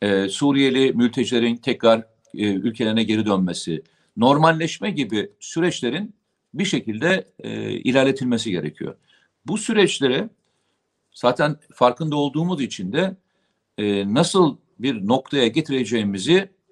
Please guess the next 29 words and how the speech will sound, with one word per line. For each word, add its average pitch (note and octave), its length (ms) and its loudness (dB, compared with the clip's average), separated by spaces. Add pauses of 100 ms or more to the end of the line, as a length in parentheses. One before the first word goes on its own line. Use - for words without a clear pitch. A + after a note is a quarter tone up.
(140)
şekillendirmek B2 760 -2
zorundayız. D2+ 460 -10 (240)
Artık D#3+ 360 0
ertelenecek C#3+ 560 0
bir C3 40 -10
noktada A2+ 360 -6
değiliz D#2+ 260 -6
arkadaşlar. D2+ 600 -12
Yani D#2+ 220 -10
İdlib'de, A2+ 680 -2 (580)
e, G2 60 0 (1900)
üzücü D3+ 380 0
tablolarla, F#2+ 640 2
daha B2+ 260 2
büyük C3 220 -4
üzücü A#2+ 260 -4
tablolarla G2+ 580 0
karşılaşabiliriz. G2 720 -6
Neden C#3 360 2
üzücü A#2+ 260 -6
tablolarla F#2+ 360 -2
karşılaşabiliriz G#2+ 540 -6
onu A2 140 -12
söyleyeyim E2+ 360 -16
size. - 180 -20 (500)
Çünkü F#3 260 -2
bulunduğumuz E3 560 0
yerlerin C3 380 2
tamamı D3 640 0